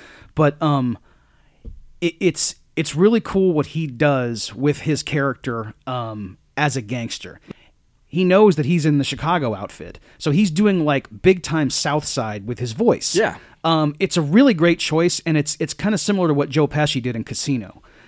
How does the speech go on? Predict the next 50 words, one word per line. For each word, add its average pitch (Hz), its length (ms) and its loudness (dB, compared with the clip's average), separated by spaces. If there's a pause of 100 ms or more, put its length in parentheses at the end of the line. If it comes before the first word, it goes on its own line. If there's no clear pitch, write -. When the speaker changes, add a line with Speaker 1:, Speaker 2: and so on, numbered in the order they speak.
Speaker 2:
Yeah. 131 120 4
Speaker 1:
Um, 135 420 2
like, 143 240 -2 (160)
these 202 160 2
guys 190 220 4
are - 20 -2
from 156 160 -2
the 143 60 2
Midwest, 147 640 0
so - 140 -4
even 185 260 0
though 180 180 2
they're, 151 220 4
like, 135 300 0
you 151 80 0
know, 131 300 0
uh, 131 260 -2
Italian 147 480 0
gangsters, 113 560 -4
they, 156 140 2
they 160 160 0
wouldn't 190 260 0
sound 180 420 0
like, 120 260 -6
uh, 120 300 -2
you 139 80 -2
know, 131 100 -2
Brooklyn 143 360 0
Jamokes. 139 440 0
They, 175 140 0
they'd 175 160 2
Speaker 2:
Yep. 151 120 4
Speaker 1:
sound 180 200 2
like 185 140 0
they're 170 100 4
from 175 160 2
Chicago, 170 520 0
which 123 200 0
Speaker 2:
Exactly. 135 320 4
Speaker 1:
is 123 80 2
awesome. - 380 -6
You 151 80 -2
know, 139 100 0
it's 131 180 4
a - 40 2
Speaker 2:
Yeah. - 20 2
Speaker 1:
great 175 200 4
choice. - 500 -10
Speaker 2:
Yeah, 143 160 2
and 147 320 -2